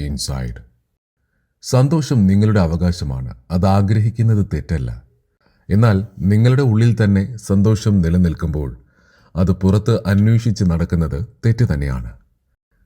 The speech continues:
രമണ മഹർഷി പറഞ്ഞതാണ് ഈ മഹത്തായ വചനം. നമ്മൾ ജനിച്ചത് മുതൽ നമുക്ക്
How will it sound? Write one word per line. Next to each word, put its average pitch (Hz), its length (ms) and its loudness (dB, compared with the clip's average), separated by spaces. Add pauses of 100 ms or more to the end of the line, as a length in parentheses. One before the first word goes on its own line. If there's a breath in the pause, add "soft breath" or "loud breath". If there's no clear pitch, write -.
(140)
രമണ 117 380 2
മഹർഷി 110 500 0
പറഞ്ഞതാണ് 82 640 -2 (180)
ഈ 82 120 0
മഹത്തായ 85 520 0
വചനം. 62 540 -6 (1160)
നമ്മൾ 143 260 4
ജനിച്ചത് 104 500 2
മുതൽ 85 420 0
നമുക്ക് 92 460 0